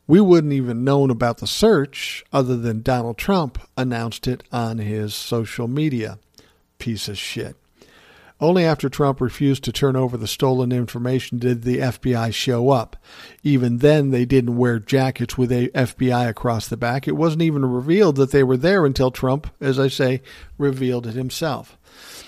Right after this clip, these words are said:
So you can see the U S government was trying to come at this pretty easily, trying to give him a break. But of course, as I've said many times before,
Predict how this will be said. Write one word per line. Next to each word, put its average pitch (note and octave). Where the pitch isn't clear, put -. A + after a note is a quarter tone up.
So -
you D#3
can D#3+
see G3+
the F3+
U D#3+
S C3+
government D3+
was C#3
trying C#3+
to B2+
come D3
at C3+
this B2
pretty C3+
easily, C#3
trying D3
to C#3+
give C3
him B2+
a A#2+
break. -
But D#3+
of F#3+
course, D#3+
as B2+
I've C#3
said D3+
many C#3+
times D3+
before, D#3